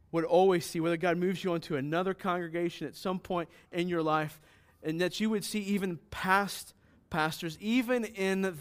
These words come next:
their imperfections, that you would see them as God's gift to you.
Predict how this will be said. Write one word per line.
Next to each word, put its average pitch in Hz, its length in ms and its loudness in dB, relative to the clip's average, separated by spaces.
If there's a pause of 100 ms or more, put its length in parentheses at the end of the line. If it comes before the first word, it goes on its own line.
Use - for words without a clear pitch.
their 170 380 2 (1400)
imperfections, 151 1500 -6 (3250)
that - 200 -12
you 196 60 -2
would 156 120 -2
see 139 200 -6
them 113 160 -6
as 107 100 -14
God's 107 240 -16
gift - 280 -20
to - 120 -20
you. 80 80 -20